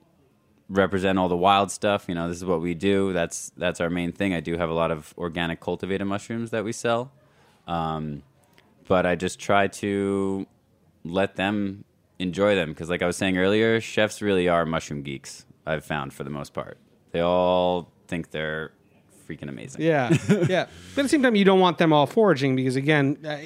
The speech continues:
Speaker 2: it's almost like it's at this tipping point, I feel. Like, uh, th-, there are so many people interested in foraging. When is too much foraging too much?
Speaker 1: That's a good question.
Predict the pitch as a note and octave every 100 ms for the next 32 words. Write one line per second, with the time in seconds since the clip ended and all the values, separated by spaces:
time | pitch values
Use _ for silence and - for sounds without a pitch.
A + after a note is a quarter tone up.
0 | E3+ F#3 F3 A3 A3 G3+ F#3 D#3 - -
1 | - - - _ _ _ - - _ -
2 | C#4 C4 - G#3 B3 - B3 A#3 A#3+ A#3+
3 | A#3+ A3 E3+ D#3+ G3+ G3+ G3+ F#3+ F#3 E3+
4 | D#3+ G3+ G#3 G3 G3 F3 E3+ D#3 E3 C#3+
5 | - D3 D#3+ D3 B2+ C3+ C3+ C#3 D3+ C#3+
6 | - D#3+ C#3+ B2+ - B2 A#2 A#2 A2+ A#2+
7 | A2 G2+ - - - _ _ _ _ _
8 | _ _ _ _ _ _ _ _ _ _
9 | _ _ - C#3 - A#2 - G#2+ - -